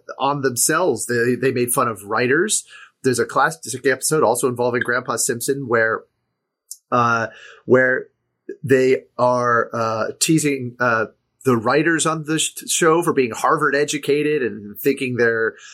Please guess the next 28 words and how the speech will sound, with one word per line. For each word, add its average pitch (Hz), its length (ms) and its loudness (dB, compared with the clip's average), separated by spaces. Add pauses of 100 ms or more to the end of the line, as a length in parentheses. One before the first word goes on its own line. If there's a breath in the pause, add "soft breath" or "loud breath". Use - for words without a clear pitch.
(160 loud breath)
uh, 113 640 -2 (240)
they're 113 180 0
smarter 143 480 2
than 127 200 -2
they, 117 440 -2
than 120 120 -2
they 120 120 -2
really 120 340 2
are. 139 360 2 (360 loud breath)
Uh, 120 460 0 (140)
uh, 120 240 -2
I 127 120 -4
think 127 180 0
that 123 100 0
they 120 80 -2
were 110 100 0
making 110 200 -4
fun 113 120 0
of - 80 -12
Conan 120 240 -4
O'Brien 113 400 -2
in 101 60 -10
particular 160 520 -4
with 143 160 -4
that 147 160 0
one. 180 180 -4 (400 soft breath)
Uh, 127 400 2
they, 151 160 2